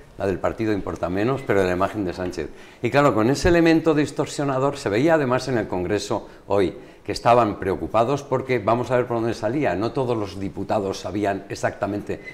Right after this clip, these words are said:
qué iba a pasar con este hombre. Entonces, al llegar la noticia de que había renunciado, se nota como un alivio, posiblemente Pedro Sánchez ya lo sabría, un alivio de cara a que, oye, pues tengamos el Congreso en paz, ya que no se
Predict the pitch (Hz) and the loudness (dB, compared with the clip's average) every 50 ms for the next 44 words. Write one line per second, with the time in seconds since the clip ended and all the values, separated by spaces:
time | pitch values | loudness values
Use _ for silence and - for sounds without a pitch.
0 | - - 113 107 101 98 - 98 87 92 95 85 - 90 87 90 87 - - - | -12 -4 0 4 4 4 2 2 -2 -2 -4 -4 -4 -6 -6 -6 -8 -8 -8 -6
1 | 87 87 90 80 76 76 - - - - - - - 123 113 120 113 - - - | -4 -4 -4 -4 -6 -8 -10 -12 -20 -20 -18 -8 -2 -2 0 0 -2 -4 -8 -8
2 | - 120 110 104 98 90 98 98 113 139 131 135 127 131 131 120 - 131 131 - | -2 2 2 4 4 4 2 2 2 2 2 2 0 0 0 -2 -2 -4 -4 0
3 | - 95 90 87 82 - 80 80 90 113 113 113 120 127 120 123 113 - - 117 | 0 0 0 0 -2 -2 -4 -2 2 2 2 2 2 0 0 0 -2 -2 -2 -2
4 | 110 110 117 117 - - - - - - - 110 95 95 104 101 98 82 - 92 | -2 -2 -2 -4 -6 -10 -20 -20 -18 -10 -6 -4 -2 -2 0 0 0 0 0 -2
5 | 87 95 110 120 123 120 - - - - - - _ - - _ - 101 101 104 | -2 0 0 0 0 -2 -4 -10 -20 -20 -20 -20 _ -20 -14 _ 2 4 4 4
6 | 110 123 131 113 101 110 104 104 113 123 127 - - - - - - - - - | 4 2 0 0 -2 -2 -2 0 -2 -2 -4 -8 -14 -18 -20 -20 -20 -20 -20 -20
7 | - - - - - - 107 110 110 101 101 98 98 104 101 - 101 92 95 92 | -20 -18 -14 -12 -8 -4 -2 -2 0 0 0 -2 -2 -4 -4 -2 -2 -2 -2 -4
8 | 98 98 92 - 95 95 95 90 90 - 92 87 92 95 87 78 - - - - | -4 -6 -4 -4 -2 -2 -2 -2 -4 -4 -4 -4 -2 0 -2 -2 -4 -6 -16 -8
9 | - 123 127 135 131 127 120 127 135 120 117 120 123 120 117 - - - - - | 0 2 2 4 6 4 4 2 0 0 0 0 0 -2 -2 -6 -16 -20 -20 -18
10 | - 85 95 87 - 101 101 107 110 110 107 104 101 - 101 87 - 107 104 101 | -10 -8 -8 -4 0 4 4 4 6 6 4 4 2 2 -4 -4 -2 -2 0 0
11 | 95 80 - - 92 - - 95 92 104 127 139 147 135 135 127 117 - 95 95 | 0 -4 -4 -8 -10 -8 -6 -4 0 2 2 2 2 0 0 -4 -2 -2 -4 -4
12 | 95 104 117 113 - 104 85 82 80 - 110 107 113 113 - - - - - - | -2 -2 -4 -4 -4 -6 -6 -6 -2 2 2 2 2 2 -2 -12 -18 -20 -20 -20
13 | - - 110 127 127 - 139 123 127 123 - - 113 95 | -8 -2 -2 -2 0 0 0 2 0 0 0 -2 -4 -4